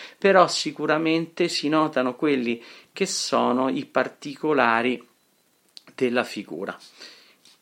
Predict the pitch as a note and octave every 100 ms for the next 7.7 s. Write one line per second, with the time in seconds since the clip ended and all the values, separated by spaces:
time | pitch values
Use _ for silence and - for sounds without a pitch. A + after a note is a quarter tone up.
0 | _ F#3 F#3+ F3+ F#3 F#3+ G#3+ A#3 A#3+ A#2+
1 | - A#2 A#2 A#2+ G#2 B2 A2 C#3+ C3+ A#2
2 | G2+ F#2+ - - _ - A2+ - A#2+ C#3
3 | C#3 G2 C3 C3 D#3 F3+ - - G2+ G2+
4 | F2+ F2 E2+ - - - _ _ _ -
5 | G#2+ A#2 A2 A2 B2 A#2 F#2+ F#2+ - -
6 | D#3+ A#2 F2 F2+ C#3 - D#3+ C3 B2+ -
7 | - C#3 B2+ A2+ A#2 B2 B2+